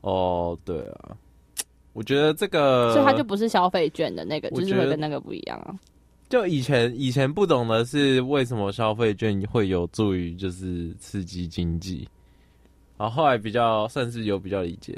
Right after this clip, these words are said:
Speaker 1: 但是现在这一个我反而就是
Speaker 2: 更不懂他到底刺激哪里。
Speaker 1: 就是我不懂他，我想他一定还是有，就是他的作用其实是一样的，可是我不知道为什么，呃，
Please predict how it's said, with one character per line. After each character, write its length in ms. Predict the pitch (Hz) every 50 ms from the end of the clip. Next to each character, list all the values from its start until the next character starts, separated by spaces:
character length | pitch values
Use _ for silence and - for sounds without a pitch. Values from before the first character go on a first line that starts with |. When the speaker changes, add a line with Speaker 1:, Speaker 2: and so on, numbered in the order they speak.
| - -
Speaker 1:
但 160 | - 165 165
是 80 | 165
现 240 | 165 - - 175 147
在 200 | 139 143 143 131
这 140 | 123 131 131
一 120 | 127 127
个 180 | 113 117 107 101
我 140 | 98 98 98
反 160 | 98 110 98
而 160 | 92 90 92
就 140 | 92 110 113
是 360 | - - 113 110 104 98 101 -
Speaker 2:
更 180 | - - 185 170
不 80 | 143 165
懂 200 | - - 127 - - 165 180 -
他 100 | - -
到 20 | 151
底 80 | 196
刺 0 |
激 0 |
哪 60 | 214 226
里。 60 | 226
Speaker 1:
就 40 | 196
是 40 |
我 60 | 147 135
不 80 | 135 196
懂 420 | - 175 143 123 113 110 107 107 - -
他， 420 | - 143 139 131 127 127 - - _ _ _ _ _ _ _ _ _ _ _ _ _ _ -
我 120 | 175 165
想 240 | 170 226 233 214 175
他 180 | 214 254 254 226
一 40 |
定 120 | 208 226 220
还 160 | 196 165 143
是 180 | 147 - 185 156
有， 200 | 120 110 104 101
就 160 | - - 147
是 100 | 151 147
他 200 | 156 165 175 160
的 80 | 139
作 240 | - - 160 143 139
用 160 | 143 131 120
其 180 | 123 - 113 104
实 60 | 104
是 160 | 117 123 117
一 140 | 101 98 98
样 200 | 110 107 95 -
的， 80 | - -
可 160 | - 117 107
是 320 | 95 - 135 135 127 123 - - _ _ - _ - - _ _ _ _
我 100 | 113 110
不 140 | 104 123
知 140 | 127 135 139
道 180 | 135 139 131 123
为 160 | 127 131 123
什 160 | 110 110 104
么， 540 | 95 87 85 82 76 76 57 - - - - - _ _ _ _ _ _ _
呃， 440 | - - 53 50 50 50 50 50